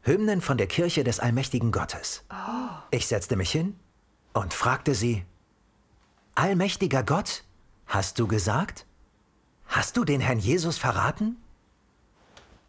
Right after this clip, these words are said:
Speaker 1: Da hat sie mir in einem strengen Ton geantwortet, „Du weißt nicht, was du sagst.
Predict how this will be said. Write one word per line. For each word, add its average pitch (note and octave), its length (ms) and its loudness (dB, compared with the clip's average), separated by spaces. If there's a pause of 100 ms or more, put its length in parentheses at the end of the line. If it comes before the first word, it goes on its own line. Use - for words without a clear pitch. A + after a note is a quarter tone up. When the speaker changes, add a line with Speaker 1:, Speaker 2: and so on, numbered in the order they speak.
(1200)
Speaker 1:
Da - 140 0
hat A#2 100 0
sie A#2 140 -2
mir A2 160 2
in A2 80 -2
einem G#2+ 360 0 (280)
strengen F3+ 500 0
Ton F#3 260 2
geantwortet, C#3+ 800 0 (500)
„Du F2 220 -2
weißt C#3+ 320 0
nicht, C3+ 200 -2
was A#2+ 200 0
du A#2+ 100 0
sagst. A#2 480 -2